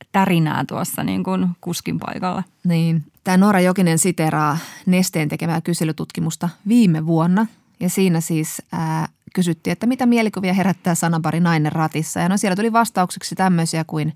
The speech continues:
Speaker 2: vaarallinen, arvaamaton, tientukko, riski, epävarma, törppöilevä, tyhmä, huolimaton.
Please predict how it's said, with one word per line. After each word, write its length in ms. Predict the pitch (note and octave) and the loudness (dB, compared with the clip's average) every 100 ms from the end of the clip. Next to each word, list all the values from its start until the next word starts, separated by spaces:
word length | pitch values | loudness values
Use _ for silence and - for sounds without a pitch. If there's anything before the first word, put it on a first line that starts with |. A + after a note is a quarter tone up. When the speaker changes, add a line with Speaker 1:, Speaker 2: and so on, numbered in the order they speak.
| _ E3+ | _ 2
Speaker 2:
vaarallinen, 600 | F#3 G3+ G3+ G3 G3 - | 4 4 2 0 -2 0
arvaamaton, 680 | F3 F#3 F#3 F3+ F3+ F#3 E3+ | 2 2 2 0 0 0 0
tientukko, 640 | F3+ F3+ F3 E3+ - - | 0 2 0 -4 -8 -4
riski, 580 | E3 F#3+ - - F3 - G3 | 0 0 -2 -6 -6 -4 -2
epävarma, 540 | G3 F#3 E3+ E3+ E3 | 0 0 0 -2 -4
törppöilevä, 640 | - F3+ F3 - E3 E3 E3 | -2 -2 -2 -4 -4 -4 -2
tyhmä, 420 | F3+ F3 - E3 - - | 0 0 0 -4 -2 0
huolimaton. 640 | F#3 D3 B2 - - | 2 2 -4 -8 -8